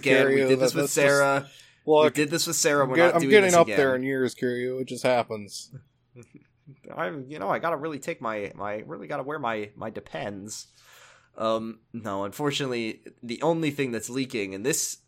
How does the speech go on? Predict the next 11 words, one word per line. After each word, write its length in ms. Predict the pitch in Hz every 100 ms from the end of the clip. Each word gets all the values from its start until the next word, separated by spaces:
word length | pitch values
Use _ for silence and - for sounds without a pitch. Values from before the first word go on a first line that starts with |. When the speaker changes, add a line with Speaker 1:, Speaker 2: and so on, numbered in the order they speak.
| _
Speaker 1:
car 480 | - 104 87 78 76 -
is 180 | 104 110
information, 840 | 107 104 110 113 - 58 80 120 _ _ -
and, 260 | 104 92
and 160 | 107 107
also 220 | 98 101
Date. 400 | 78 69 - - _ _ _ _ - _ -
<laughs> 60 | - - - - _ _ _ _ _ _ _ _ _ _ _ _ _ - - - - _
Speaker 2:
Yes. 260 | 127 110
Speaker 1:
Kiryu 400 | 190 240 240 233
tells 600 | 208 214 196 190 - -